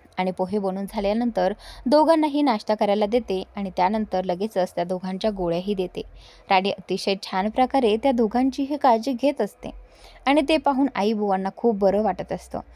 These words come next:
त्यांना त्यांच्या मुलीचा अभिमान वाटत असतो. आता राणी बुवांच्या पायाची पट्टी वगैरे चेंज करून देते. इकडे इंद्रा जो आहे तो ऑफिसला तयार होत असतो आणि त्याला आता राणीचीच आठवण येत असते. तो एकदा राणीला फोन करून पाहू इच्छितो.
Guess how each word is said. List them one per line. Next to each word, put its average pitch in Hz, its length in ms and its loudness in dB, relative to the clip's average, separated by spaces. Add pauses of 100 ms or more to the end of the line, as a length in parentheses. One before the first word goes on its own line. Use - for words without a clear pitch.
(260)
त्यांना 311 220 4
त्यांच्या 311 280 4
मुलीचा 240 560 2
अभिमान 208 420 0
वाटत 196 260 -2
असतो. - 280 -8 (600)
आता 196 220 2
राणी 196 420 2
बुवांच्या 190 480 0
पायाची 196 500 2
पट्टी 196 320 -2
वगैरे 214 320 2
चेंज 269 320 2
करून 202 260 -2
देते. - 260 -8 (380)
इकडे 311 240 2
इंद्रा 285 360 6
जो 302 140 4
आहे 269 220 2
तो 247 120 2
ऑफिसला 208 640 2
तयार 214 280 4
होत 202 200 -8
असतो - 300 -8 (480)
आणि 208 160 2
त्याला 202 240 4
आता 190 280 2
राणीचीच 190 460 -2
आठवण 185 260 -4
येत 170 140 -6
असते. - 240 -10 (380)
तो 330 60 4
एकदा 339 220 4
राणीला 285 400 4
फोन 254 260 4
करून 214 260 0
पाहू 214 280 -2
इच्छितो. 180 440 -6